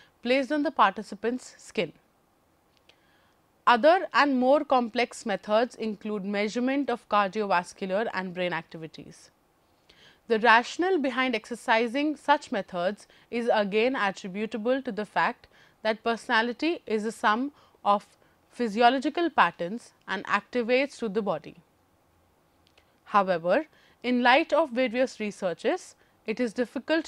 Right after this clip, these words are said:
to conclusively comment whether physiology causes psychology. Nonetheless, there is definitely a strong correlation between the two.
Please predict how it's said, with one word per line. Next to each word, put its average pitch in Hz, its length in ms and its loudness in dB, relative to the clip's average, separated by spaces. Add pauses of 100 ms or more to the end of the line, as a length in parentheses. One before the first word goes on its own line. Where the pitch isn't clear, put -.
to 240 100 -6
conclusively 262 960 -2
comment 196 640 -4 (400)
whether 220 300 0
physiology 220 720 0 (180)
causes 214 400 0
psychology. 165 800 -6 (1160)
Nonetheless, 202 760 -2 (300)
there 226 140 0
is 254 160 -4
definitely 330 680 0
a 277 140 2
strong 233 360 0
correlation 196 680 -4 (100)
between 208 320 -6
the 185 80 -6
two. 156 220 -12